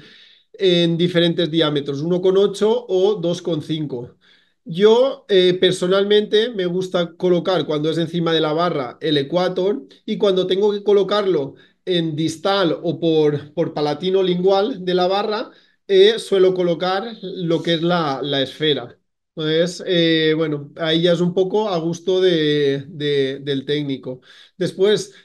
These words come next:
tenemos la otra opción dentro de, de los pilares en, en esfera y en,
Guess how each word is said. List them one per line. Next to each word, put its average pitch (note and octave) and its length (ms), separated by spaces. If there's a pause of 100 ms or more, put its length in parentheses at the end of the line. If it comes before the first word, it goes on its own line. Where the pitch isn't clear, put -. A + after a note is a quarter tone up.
tenemos F#3+ 480
la D#3+ 140
otra F#3+ 260
opción G#3 600 (300)
dentro F3+ 360
de, F3+ 480 (120)
de F3 200
los E3+ 220
pilares E3+ 640
en, D#3+ 500
en E3+ 200
esfera D#3 580 (240)
y F3+ 200
en, D3 880